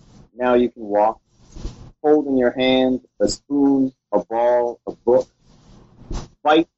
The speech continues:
into a carrot, nicking the tip cleanly into your mouth. Piss drunk into a urinal, shifting like penguins waddling through huge blue districts of ice. Swear at your mother,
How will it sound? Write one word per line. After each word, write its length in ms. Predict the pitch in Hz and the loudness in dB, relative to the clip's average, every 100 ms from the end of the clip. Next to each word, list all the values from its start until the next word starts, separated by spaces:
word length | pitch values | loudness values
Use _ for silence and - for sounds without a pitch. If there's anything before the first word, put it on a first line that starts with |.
| - | -2
into 300 | 143 - 139 | -2 2 0
a 80 | 135 - | 0 -4
carrot, 280 | 147 147 143 _ _ _ _ - | 0 0 -2 _ _ _ _ -2
nicking 340 | 151 151 147 | -2 0 0
the 80 | 131 | 0
tip 320 | - 151 117 _ | 0 -2 -2 _
cleanly 600 | - 160 156 151 135 120 | -8 -4 0 0 2 0
into 140 | 117 - | -4 -4
your 140 | 113 107 | -4 0
mouth. 340 | 107 107 107 _ _ _ - - - - - - _ | 0 0 -2 _ _ _ -20 -20 -20 -20 -20 -20 _
Piss 220 | 214 - - | -2 -2 -4
drunk 320 | 135 165 175 - | -4 0 0 -2
into 300 | 143 135 151 | -4 -2 0
a 40 | 139 | 0
urinal, 640 | 123 147 123 101 87 - - - | 0 0 0 -2 -6 -8 -10 -16
shifting 440 | - 180 160 - 139 | -2 0 0 -2 -2
like 240 | 135 120 _ - | 0 0 _ -4
penguins 560 | 151 135 110 101 95 90 | 0 2 2 0 -4 -14
waddling 640 | 95 107 127 117 113 107 - - | -10 -2 0 0 -2 -6 -12 -4
through 320 | 120 113 - - | 0 0 -2 -6
huge 380 | 302 285 185 113 _ | -2 2 2 0 _
blue 340 | 113 135 123 113 120 | -2 0 0 -2 -2
districts 440 | 120 - 110 - | -2 -2 -4 -2
of 120 | 101 - | -4 -2
ice. 300 | 101 98 - _ _ - - - - - - _ _ - - | 0 0 -2 _ _ -20 -20 -20 -20 -20 -20 _ _ -20 -6
Swear 300 | 165 180 175 | -2 2 2
at 80 | 165 151 | -2 -4
your 80 | |
mother, 500 | 139 147 143 143 143 | 0 2 2 0 -4